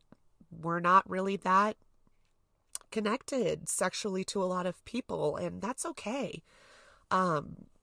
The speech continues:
again, a whole reason why I was nervous to do this was just to also talk about something that I feel like hasn't been talked about a lot. I mean, even with being single, there's a lot of podcasts out there with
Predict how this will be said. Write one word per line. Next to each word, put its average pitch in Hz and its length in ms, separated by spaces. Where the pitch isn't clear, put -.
again, 214 320
a 196 40
whole 220 200
reason 202 320
why 175 160
I 170 60
was 170 200
nervous 180 280
to 175 100
do 185 200
this - 240
was 180 160
just - 240
to - 80
also - 260
talk - 300
about 170 220
something 175 360
that 160 240
I 180 80
feel 208 240
like 262 180
hasn't - 280
been 175 140
talked - 340
about - 220
a - 40
lot. - 320
I 190 120
mean, 180 260
even 214 280
with 170 180
being 165 240
single, 175 580
there's 175 240
a 175 40
lot 170 220
of 170 80
podcasts 196 600
out 151 180
there 156 180
with 147 380